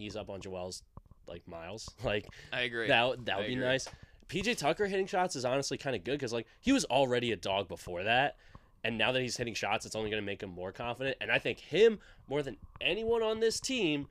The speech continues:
Speaker 1: wants to shut up fucking Grant Williams and Marcus Smart
Speaker 2: <laughs>
Speaker 1: more than anyone. I think he's so sick of it. And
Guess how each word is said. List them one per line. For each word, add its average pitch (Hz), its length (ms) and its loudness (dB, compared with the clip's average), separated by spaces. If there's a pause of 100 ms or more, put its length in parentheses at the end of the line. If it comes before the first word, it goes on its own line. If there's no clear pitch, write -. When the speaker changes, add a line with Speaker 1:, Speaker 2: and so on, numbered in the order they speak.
(100)
Speaker 1:
wants 147 260 -2
to 160 100 -8
shut 143 300 -4
up 143 200 -6
fucking 127 340 -4
Grant 113 440 -4
Williams 143 680 6
and 101 200 -6
Marcus 127 360 -4
Smart 151 400 2 (220)
Speaker 2:
<laughs> - 200 -6
Speaker 1:
more 170 220 4
than 160 200 0 (140)
anyone. 117 800 0
I 117 160 0
think 151 200 -6
he's 160 140 -4
so 165 260 0
sick - 280 -2
of 110 100 -6
it. 95 160 -4 (460)
And 117 440 2